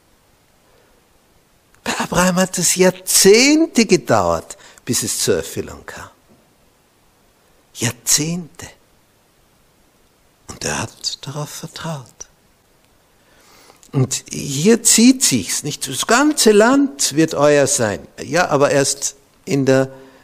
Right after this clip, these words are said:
nächsten, übernächsten, überübernächsten Generation.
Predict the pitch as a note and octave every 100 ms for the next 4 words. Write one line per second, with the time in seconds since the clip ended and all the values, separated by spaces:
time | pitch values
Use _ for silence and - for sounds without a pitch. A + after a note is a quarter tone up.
0 | _ A#2 C3 - - C3+ B2+ - _ -
1 | B2+ B2 A#2 A2+ - - A2 - - -
2 | A#2+ A#2 A#2 G#2+ G#2 F2+ - - F#2 A#2
3 | A2 G2 - - - -